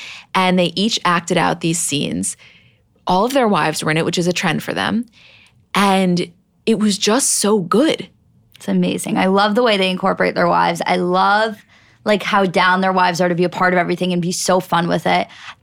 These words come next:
Speaker 2: I thought, you know, and I have been a little bit more critical of Priyanka and Nick in the past, just probably based on their Instagram comments.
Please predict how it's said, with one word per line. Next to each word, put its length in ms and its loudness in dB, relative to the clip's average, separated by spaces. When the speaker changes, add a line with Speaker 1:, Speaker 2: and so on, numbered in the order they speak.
Speaker 2:
I 120 2
thought, 420 0
you 100 0
know, 140 4
and 140 2
I 120 2
have 160 2
been 120 0
a 60 2
little 260 2
bit 160 2
more 260 0
critical 400 0
of 140 -2
Priyanka 320 0
and 160 2
Nick 140 -2
in 60 0
the 80 2
past, 540 -2
just 240 -2
probably 280 0
based 280 0
on 80 2
their 80 0
Instagram 460 0
comments. 360 0